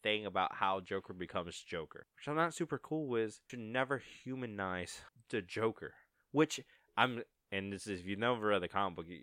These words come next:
if you have read the comic book, you know what I'm talking about. The Joker's killed a whole bus full of kids just because he thought it was funny.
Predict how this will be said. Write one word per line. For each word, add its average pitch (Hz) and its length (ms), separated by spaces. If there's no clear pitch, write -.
if 127 140
you 139 100
have 165 160
read 113 140
the 95 60
comic 92 220
book, 85 100
you 90 60
know 92 100
what 87 60
I'm 82 80
talking 87 200
about. 82 100
The 127 80
Joker's 208 380
killed 139 440
a 101 80
whole 139 280
bus 107 340
full 117 240
of - 140
kids 113 540
just - 220
because 117 280
he 135 240
thought 110 300
it 78 80
was 90 160
funny. - 260